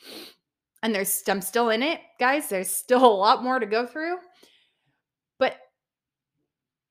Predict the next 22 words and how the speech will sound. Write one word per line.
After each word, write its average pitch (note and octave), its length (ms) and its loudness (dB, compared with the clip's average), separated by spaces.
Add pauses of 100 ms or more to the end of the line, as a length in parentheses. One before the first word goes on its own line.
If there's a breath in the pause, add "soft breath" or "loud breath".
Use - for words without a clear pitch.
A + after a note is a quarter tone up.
(160)
what A#3 300 4
I've D4+ 280 2
realized D4+ 760 -4 (300)
is G#3 180 -2
that A3 140 -2
I A3 100 2
am G#3 220 -4
powerful. F3+ 840 -4 (500)
I G#3 120 8
have G#3 340 2
choices. A3+ 880 0 (220)
I G#3+ 200 6
get A#3 280 4
to G3+ 140 0
choose A3+ 640 -2
my G3 420 6
actions. C4 800 0 (340 loud breath)
And A3+ 260 4
other D4+ 360 4
people's C#4 560 -6
opinions C4+ 920 -4 (380 soft breath)
are G#3+ 160 -2